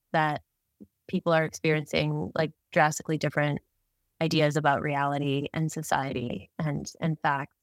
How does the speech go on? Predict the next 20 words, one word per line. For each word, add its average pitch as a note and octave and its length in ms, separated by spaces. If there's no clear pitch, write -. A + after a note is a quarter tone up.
And, D#3+ 380
and F#3 160
that's, F3+ 200
like, D#3+ 160
deeply E3+ 300
sad C#3+ 280
and C#3+ 120
deeply C#3+ 260
scary. - 560
And, F3 140
like, E3 260
I F3+ 60
think A3 240
the F3+ 100
erosion D#3 380
of, D3+ 200
of D#3 180
democratic D3+ 500
institutions, D3+ 800
um, D3 580